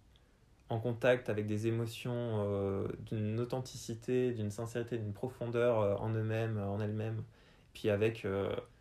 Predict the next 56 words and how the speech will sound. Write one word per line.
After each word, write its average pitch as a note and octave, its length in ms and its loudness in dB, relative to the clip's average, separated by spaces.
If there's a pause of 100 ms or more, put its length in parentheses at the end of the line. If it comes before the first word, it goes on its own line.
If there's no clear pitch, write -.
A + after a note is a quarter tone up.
(180)
la - 60 -4
manière A2+ 160 2
dont A#2 80 0
ça B2 140 0
se - 80 -12
passe, D#3+ 240 0
quoi. G#2+ 100 -6
Il G#2+ 40 0
y G#2 40 -2
a - 20 -2
des G#2 120 0
gens B2+ 160 -2
qui C3 60 -12
sont - 120 -6
pas A2+ 120 0
du A#2+ 140 -4
tout - 120 -10
imaginatifs, A2 580 -2
qui C3 60 -14
sont A#2+ 100 -8
pas A2+ 120 -2
du A2+ 120 -4
tout, A2+ 180 -6
et G#2 60 -4
puis - 160 -8
d'un A2 120 -2
coup A2+ 140 -6
ils C#3+ 40 -4
se - 60 -8
retrouvent A#2+ 260 -4
avec G#2+ 160 0
un G#2 60 -2
monde A#2 200 -2
intérieur A2+ 380 0
et A2 80 2
un G#2+ 160 -2
voyage A#2+ 280 0
chamanique C3 460 -6 (480)
tellement D3 300 2
fort, D#3 340 -4
tellement B2+ 240 -2
puissant, C3 480 -8
tellement, A2+ 420 -2
et G2+ 220 0
là A2+ 220 4
je D3 80 -10
parle A2 140 -2
de G#2 60 -4
choses C3+ 220 -4
du G#2+ 120 -4
coup C3 140 -4
uniquement A#2+ 460 -4 (380)
au B2 80 -2
tambour, A#2 600 0 (160)
au A2 80 -2
chant, B2 460 -2